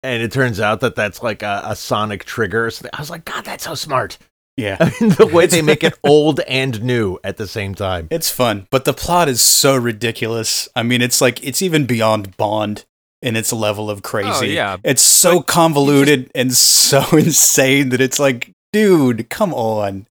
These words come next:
Speaker 2: It's
Speaker 3: You
Speaker 2: really
Speaker 3: just gotta
Speaker 1: sure
Speaker 3: be down with it, right?
Speaker 2: Yeah.
Speaker 3: You just, you have to accept that this is a movie with the Invisible Man and, and Captain Nemo in it,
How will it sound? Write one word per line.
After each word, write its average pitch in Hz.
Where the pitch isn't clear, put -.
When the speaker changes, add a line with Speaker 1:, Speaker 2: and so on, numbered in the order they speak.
Speaker 2:
It's 131
Speaker 3:
You 180
Speaker 2:
really 208
Speaker 3:
just 370
gotta 208
Speaker 1:
sure 208
Speaker 3:
be 165
down 143
with 110
it, 92
right? 113
Speaker 2:
Yeah. 98
Speaker 3:
You 147
just, 165
you 147
have 175
to 165
accept 151
that 131
this 135
is 113
a 107
movie 123
with 110
the 123
Invisible 107
Man 110
and, 101
and 107
Captain 110
Nemo 101
in 101
it, 95